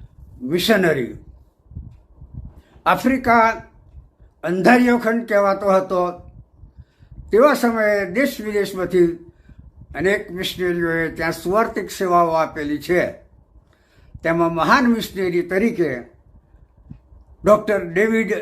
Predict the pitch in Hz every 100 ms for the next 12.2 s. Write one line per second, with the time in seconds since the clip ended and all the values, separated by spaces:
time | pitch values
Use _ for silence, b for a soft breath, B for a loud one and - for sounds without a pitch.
0 | - 156 190 226 208 - 196 175 170 165
1 | 175 156 120 - - _ - - - -
2 | - - 180 202 185 151 175 165 156 160
3 | 151 160 131 - - _ _ _ _ _
4 | _ _ - - B B B B - 175
5 | 226 233 220 226 233 226 - 214 202 202
6 | 202 214 208 202 196 202 196 196 190 175
7 | 190 202 - 160 160 185 190 - 165 190
8 | 185 190 185 - 180 175 175 175 170 170
9 | - 160 156 170 - - _ _ _ -
10 | _ _ _ _ b b b b _ -
11 | - 165 190 190 208 214 226 185 196 196
12 | 190